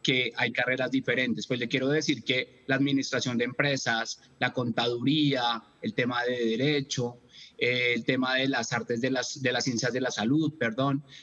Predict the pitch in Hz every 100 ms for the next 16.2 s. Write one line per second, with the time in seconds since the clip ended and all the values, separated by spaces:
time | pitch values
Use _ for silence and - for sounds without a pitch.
0 | - 120 127 127 120 135 135 143 143 139
1 | 131 117 123 110 139 127 117 127 - -
2 | - 131 131 127 123 139 - 135 131 139
3 | 131 - - - 147 160 131 120 - 113
4 | 113 - 143 117 107 - 131 107 110 120
5 | 113 143 113 117 110 123 117 139 139 117
6 | 117 - 143 - - 135 131 127 143 139
7 | 139 139 147 139 131 113 104 - 147 120
8 | - - - - - 127 123 113 120 135
9 | 131 135 131 135 127 127 120 117 110 110
10 | 113 110 120 127 107 - - 147 107 -
11 | - _ - _ 127 127 143 156 165 156
12 | 147 139 135 139 135 147 156 - 147 135
13 | 135 120 - 127 127 147 175 160 190 180
14 | 143 120 117 127 113 117 113 107 139 135
15 | 127 110 107 143 131 120 107 110 127 131
16 | 110